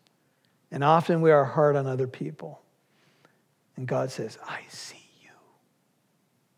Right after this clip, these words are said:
I see what you will be. I see you conformed into my image. Don't lose heart.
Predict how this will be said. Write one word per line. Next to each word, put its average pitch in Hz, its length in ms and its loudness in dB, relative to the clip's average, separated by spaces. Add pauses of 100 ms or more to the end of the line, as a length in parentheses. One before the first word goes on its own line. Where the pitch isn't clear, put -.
(400)
I 151 140 2
see 135 580 -4 (240)
what - 240 -14
you 131 140 -10
will 147 300 -12
be. 127 400 -18 (840)
I 170 160 6
see 202 380 4
you 185 260 8 (220)
conformed 185 640 4
into 156 380 2
my 147 580 0
image. 117 840 -16 (680)
Don't 131 260 -2
lose 117 240 -10
heart. - 480 -18